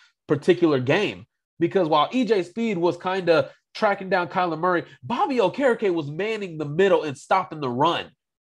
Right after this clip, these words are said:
in that game. He was manning the middle. Kyler Murray could not do anything in that middle. He was, he's just so athletic. And I think, again, with a great scheme coming in here that's gonna change the assignments of these linebackers,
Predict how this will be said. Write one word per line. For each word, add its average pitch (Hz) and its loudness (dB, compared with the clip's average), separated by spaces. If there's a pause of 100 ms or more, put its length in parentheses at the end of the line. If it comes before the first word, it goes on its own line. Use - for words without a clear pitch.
(120)
in 170 -4
that 139 -2
game. 120 -4
He 220 2
was 254 2
manning 262 0
the 240 -4
middle. 254 2
Kyler 262 2
Murray 254 -2
could 262 -6
not 220 -6
do 247 -2
anything 214 -6
in 190 -4
that 185 -2
middle. 151 0 (360)
He 247 2
was, 233 2 (240)
he's 220 -2
just 202 -4
so 233 0
athletic. 196 0
And 180 -4
I 196 0
think, 214 -6
again, 151 0 (400)
with 185 4 (180)
a 160 0
great 151 0
scheme 170 -4 (340)
coming 247 -2
in 254 -2
here 208 4
that's 185 2
gonna 196 -2
change 208 -4
the 180 -2
assignments 208 -2
of 180 -2
these 175 -6
linebackers, 180 0